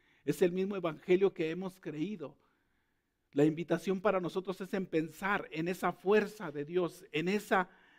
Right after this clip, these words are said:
poder sobrenatural de Dios que resucitó a Cristo de los muertos, que está disponible para todos nosotros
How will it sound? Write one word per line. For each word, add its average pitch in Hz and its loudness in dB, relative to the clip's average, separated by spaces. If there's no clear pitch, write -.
poder 170 6
sobrenatural 156 2
de 151 4
Dios 185 4
que 175 0
resucitó 156 2
a 175 -2
Cristo 185 0
de 160 -2
los 151 -8
muertos, 190 -6
que 151 0
está 165 0
disponible 175 -4
para 147 -6
todos 165 -8
nosotros 147 -14